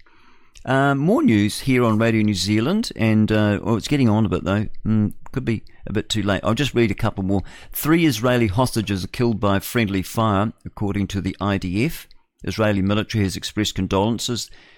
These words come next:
uh, for the victims' families. They did. They came in and shot them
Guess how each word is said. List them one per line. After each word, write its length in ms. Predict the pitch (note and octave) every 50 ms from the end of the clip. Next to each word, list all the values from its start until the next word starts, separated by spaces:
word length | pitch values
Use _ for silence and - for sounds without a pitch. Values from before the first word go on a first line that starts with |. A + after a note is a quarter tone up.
| - _ - -
uh, 160 | G2 G2 - -
for 160 | - - G#2
the 100 | F2 F#2
victims' 560 | E2+ - G#2+ - - - G#2+ F#2+ G2 F#2 -
families. 380 | - - A2+ A2 A2 G#2 G2 F2+
They 100 | - G2
did. 160 | F2 A2 G2
They 100 | F2+ F2
came 260 | - - A2 G2+ G2 G2+
in 80 | G2+
and 160 | G2 F#2+ F#2
shot 260 | - - A2+ G2 - -
them 220 | A2+ A#2+ A2 G2+